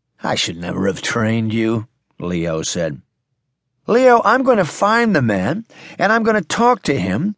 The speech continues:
and if he killed Miranda, I'm gonna bring him in. All I'm asking is, before I make the call, I wanna know more about him. The more I know, the better the chances I come out of it in one piece."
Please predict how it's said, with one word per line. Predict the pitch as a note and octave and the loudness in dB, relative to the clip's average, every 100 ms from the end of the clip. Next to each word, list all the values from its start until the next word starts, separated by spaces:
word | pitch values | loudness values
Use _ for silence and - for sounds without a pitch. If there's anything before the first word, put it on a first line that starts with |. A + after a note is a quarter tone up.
| _ _ | _ _
and | D#3+ G3+ | -2 -2
if | A3+ | 0
he | A#3 | -2
killed | - B3+ B3+ | 0 2 2
Miranda, | A#3 D#3 C3+ A#2+ D#3+ F3 - | 4 4 4 4 2 0 -4
I'm | - G#3+ | -2 0
gonna | A3+ | 2
bring | F#3+ C#3+ E3+ F#3 | 2 2 2 4
him | G#3 | 4
in. | C4 A#2+ B2+ _ _ _ - - | 2 2 -8 _ _ _ -20 0
All | F3 C4 | 4 6
I'm | B3+ | 6
asking | G#3 G3+ - D3+ B2+ | 4 2 2 0 2
is, | A#2+ D#3+ - - - | 0 0 -4 -14 -4
before | D#3+ - G#3+ | -2 2 4
I | B3 | 4
make | A3 G3 - | 4 2 0
the | D3+ | -2
call, | - C3+ G2 F#2 D#3+ - - - | 2 2 2 0 -2 -6 -10 0
I | G3 | 2
wanna | G#3+ G#3 G#3 | 4 4 4
know | G#3+ F#3 G3 | 4 4 4
more | D3+ D3+ | 4 4
about | G#3+ C#4+ D#4 F#3 | 6 6 4 2
him. | C3 F#2 - - - | -2 -12 -18 -10 0
The | D3+ | 2
more | F#3 A#3+ | 6 6
I | A3+ F3+ | 6 4
know, | D3 A#2 D3+ | 2 2 4
the | F3 | 4
better | D3 D3 D#3 | 4 4 4
the | C#3+ | 2
chances | - G#3 B3 A3 D3 D3 | 0 0 0 0 0 2
I | D#3+ D3 | 2 2
come | D#3+ E3 | 0 2
out | A3+ A3 | 4 4
of | A2+ | 2
it | C#3 | 0
in | F#3+ F#3 | -2 0
one | B2 B2+ F3+ | 2 2 2
piece." | - D4+ C#4+ - - | 0 2 2 0 -4